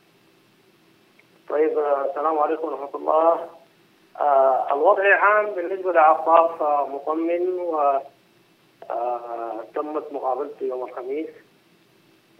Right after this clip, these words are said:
وهو بخير إلا من الاعتقال، يعني. و، آه، اليوم، آه، تم منع، آه، الزيارة له،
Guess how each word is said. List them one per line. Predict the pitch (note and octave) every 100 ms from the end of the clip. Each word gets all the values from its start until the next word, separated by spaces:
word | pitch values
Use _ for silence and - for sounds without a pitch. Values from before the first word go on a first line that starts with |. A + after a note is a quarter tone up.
| -
وهو | C3 C3+ D#3+ D#3+
بخير | - - D#3+ E3+ F3 - - _ _ _ _ _ _ _
إلا | C#3+ D#3 D#3 D3 D3
من | C3 B2+
الاعتقال، | B2+ B2 B2 - C3 - D#3 C3+
يعني. | A#2 - A2 - _ _ _ _ _ _ _ _ _ A2 - - G#2+
و، | G#2 G#2+ A2
آه، | A2 G#2+ G#2 G#2 - - - - - - _ _ _ - - -
اليوم، | C3+ E3+ F#3+ G3 D#3 - -
آه، | C#3+ C3 B2 B2 -
تم | E3 E3 D3 D#3
منع، | E3 - - _ _ _ _ _ _ _ _ _ _ _ -
آه، | A2+ A2 G#2+ -
الزيارة | A#2+ A#2 B2+ D3+ C#3+ B2+
له، | C#3